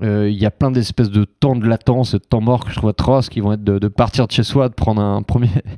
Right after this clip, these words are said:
<laughs> un premier métro, un bus, une voiture, un temps d'attente, une salle d'attente, un truc, et là. Euh, donc essayez de moins prendre l'avion. Et, et du coup, ça devient, euh, ça devient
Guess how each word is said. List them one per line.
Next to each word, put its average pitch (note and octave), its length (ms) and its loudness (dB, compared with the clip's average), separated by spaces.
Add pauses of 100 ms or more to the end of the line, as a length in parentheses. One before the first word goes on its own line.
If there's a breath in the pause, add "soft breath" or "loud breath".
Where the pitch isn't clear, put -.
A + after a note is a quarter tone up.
(100)
<laughs> - 360 -20
un A#2 120 -4
premier B2 280 2
métro, B2 360 2
un A2+ 120 2
bus, C#3+ 400 2
une A2+ 80 -2
voiture, C3+ 680 2
un G#2+ 420 2
temps A#2+ 160 0
d'attente, C3+ 480 0
une A2+ 80 -2
salle C3 260 2
d'attente, D3 600 2
un G#2+ 140 0
truc, C#3 360 0
et G#2+ 120 0
là. B2 260 0 (600 loud breath)
Euh, G#2+ 240 -2 (1040)
donc A2+ 160 -2
essayez B2+ 260 4
de A#2+ 60 2
moins B2+ 200 4
prendre C3 200 4
l'avion. A2+ 260 4 (800 soft breath)
Et, A#2 300 0
et A#2 60 2
du A2+ 100 2
coup, F3 160 0
ça B2+ 140 2
devient, A2 340 2
euh, G#2 400 2 (240)
ça A2+ 240 0
devient G#2+ 720 0